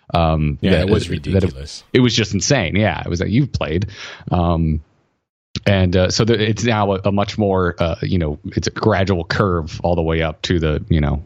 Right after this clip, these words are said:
Speaker 1: to whatever level you, you're, you're looking to hit. Um, and, and the other big thing is loot boxes, which we have it in Overwatch. We have card packs in Hearthstone.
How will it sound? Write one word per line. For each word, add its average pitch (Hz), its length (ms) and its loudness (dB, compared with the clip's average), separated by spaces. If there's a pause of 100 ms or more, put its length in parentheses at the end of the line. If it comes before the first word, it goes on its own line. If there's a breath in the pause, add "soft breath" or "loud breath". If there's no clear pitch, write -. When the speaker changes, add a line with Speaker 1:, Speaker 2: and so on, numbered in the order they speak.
(140)
Speaker 1:
to - 100 0
whatever 80 320 2
level 78 300 0
you, 80 240 0
you're, 80 300 0
you're 80 220 2
looking 85 300 4
to 80 60 2
hit. 117 360 0 (520 loud breath)
Um, 85 520 2
and, 92 120 2
and 95 180 2
the 95 120 4
other 107 160 2
big 95 300 0
thing 92 340 0
is 87 200 -4
loot 87 200 0
boxes, - 680 -4
which - 500 -4 (640)
we 87 160 -4
have 92 320 -2
it 98 80 2
in 98 100 2
Overwatch. 98 520 2
We 95 60 0
have 76 140 -8
card 95 340 0
packs 92 240 0
in 95 60 -4
Hearthstone. 82 640 -2